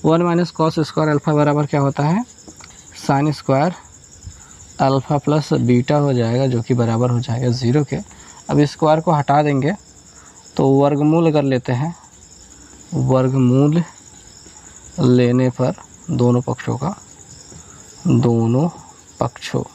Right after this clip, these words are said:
छोड़ो जाने दो, वर्गमूल लेने पर आपको यहाँ पे मिल जाएगा, दिखाई दे रहा है, चलो एक लाइन तो लिख ही सकते हैं, sin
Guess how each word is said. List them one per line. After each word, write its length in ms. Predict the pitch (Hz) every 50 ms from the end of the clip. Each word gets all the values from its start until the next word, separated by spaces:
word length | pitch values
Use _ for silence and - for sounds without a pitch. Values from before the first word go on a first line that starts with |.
| - - -
छोड़ो 360 | - - 135 117 113 - -
जाने 260 | - 113 - - - -
दो, 80 | - - - - - - - - - - - - - - - - - 135
वर्गमूल 440 | 143 147 151 151 160 165 170 175 170
लेने 260 | 165 165 156 151 147 143
पर 180 | - 175 220 - - - - -
आपको 280 | - 135 135 - - 151
यहाँ 180 | 143 139 143
पे 120 | 151 156 143
मिल 200 | 139 135 131 123
जाएगा, 380 | 123 117 110 113 127 139 170 247 - - - - - - - - - - - - - - - - - - - - -
दिखाई 320 | 120 - - - 135 143
दे 160 | 131 127 120 117
रहा 260 | 120 113 113 131 139 -
है, 200 | - 220 247 196 - - - - - - - - - - - - - - - - - - - - -
चलो 200 | - - 123 120
एक 180 | 117 - - 120
लाइन 180 | 113 110 113
तो 100 | 113 123
लिख 200 | 113 - - -
ही 60 | - -
सकते 340 | - - - - - 123
हैं, 120 | 123 131 139 - - - - - - - - - - - - - - - - - - - -
sin 380 | - 131 127 135 156 170 185